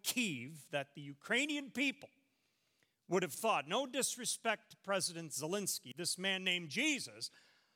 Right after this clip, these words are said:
well, he's the answer to our prayers. This man is going to save us. This man is going to throw off the Russian Empire that is slowly squeezing the life out of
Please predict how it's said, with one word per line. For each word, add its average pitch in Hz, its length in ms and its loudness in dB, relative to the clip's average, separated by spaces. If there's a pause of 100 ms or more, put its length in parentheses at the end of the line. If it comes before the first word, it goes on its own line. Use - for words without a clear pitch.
(360)
well, 208 240 2 (480)
he's 269 320 2
the 190 260 -8
answer 208 680 0 (260)
to 247 180 0
our 254 180 4
prayers. 277 800 0
This - 240 0
man 226 260 4
is 247 120 -6
going 226 320 0
to 277 100 0
save 302 540 2
us. - 480 -4
This - 240 0
man 214 220 2
is 214 120 -10
going 226 220 -4
to - 80 -20
throw 269 280 4
off 269 380 2 (340)
the 226 140 4 (160)
Russian 233 640 2
Empire 170 760 0
that 233 120 -2
is 214 120 -4
slowly 226 640 0
squeezing 180 880 -4
the 180 100 2
life 190 500 0 (120)
out 233 260 0
of 208 160 4